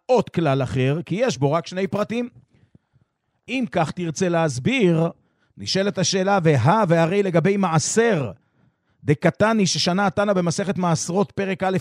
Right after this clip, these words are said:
משנה א', עוד כלל אחר, ולא תני, והוא לא שנה בכלל הראשון את המילים כלל גדול, אף שגם שם הראשון כולל יותר פרטים. ואם כן, חוזרת הקושייה, מדוע כאן,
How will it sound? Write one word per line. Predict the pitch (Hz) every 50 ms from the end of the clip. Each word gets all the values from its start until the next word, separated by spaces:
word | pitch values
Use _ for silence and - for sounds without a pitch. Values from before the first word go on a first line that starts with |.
| -
משנה | 180 180 - - 175 170 165 147 151
א', | 151 151 156 170 - _ _ _ _ _ _ _ _ _ _ _ _ _ _ _ _ _ _ _ _ _ _ _ -
עוד | - 247 240 208 -
כלל | - - 185 185 170 156 156 156
אחר, | 135 113 151 151 143 143 156 185 - _ _ _ _ _ _ _ _ _ _ _ -
ולא | 110 131 160 202 190 -
תני, | - 226 247 262 247 214 202 175
והוא | 151 165 175
לא | 202 185
שנה | - - - 196 214 226 233 220
בכלל | 170 170 160 - 190 190 196 208
הראשון | 208 202 196 190 - - 233 262 262 220
את | 190 - 196
המילים | 185 190 196 214 240 226 - -
כלל | - - 175 180 185 190 202 220 226 - _ - 151
גדול, | 120 185 190 151 247 269 269 214 - - _ _ _ _ _ _ _ _ _ _ _ _ _ _ -
אף | - 156 190 -
שגם | - 202 185 175 208 196
שם | 175 - - 240 262 269 254 214 190 -
הראשון | 180 165 180 156 - - 220 226 220 202 -
כולל | - 208 214 185 165 156 156 156
יותר | 170 175 - 202 190 196
פרטים. | - 196 208 208 - 269 294 269 - _ _ _ _ _ _ _ _ _ -
ואם | 98 113
כן, | 117 165 170 170
חוזרת | - 170 151 190 190 190 190
הקושייה, | - - 185 - - 220 240 240
מדוע | 233 202 170 170 208 214 190
כאן, | - - - 233 262 269 240 190